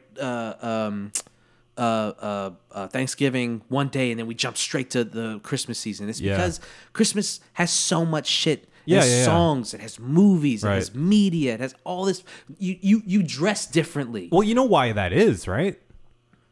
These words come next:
Speaker 1: No.
Speaker 2: Thanksgiving's an American thing. Christmas is worldwide.
Speaker 1: I guess that makes
Speaker 2: There's
Speaker 1: sense.
Speaker 2: gonna be more Christmas stuff.
Speaker 1: Yeah. But there should be more Thanksgiving stuff.
Speaker 2: I'd like
Speaker 1: November
Speaker 2: that.
Speaker 1: should be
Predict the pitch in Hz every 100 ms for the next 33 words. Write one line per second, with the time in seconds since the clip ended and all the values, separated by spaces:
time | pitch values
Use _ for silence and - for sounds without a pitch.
0 | - 107 92 98 - 170 190 - 190 156
1 | 127 107 123 139 104 - 175 82 73 80
2 | _ _ _ - 196 185 - 110 113 139
3 | 110 160 92 71 - - - _ _ 175
4 | 175 160 110 95 92 139 190 190 170 143
5 | 143 135 196 - 107 - - - - -
6 | 165 131 107 _ _ _ _ _ _ 240
7 | 214 165 - _ _ _ _ _ - 160
8 | - 214 180 196 202 196 _ - 208 196
9 | 269 214 147 - 82 - _ _ _ -
10 | 95 165 214 233 254 240 240 - 190 165
11 | 185 185 185 180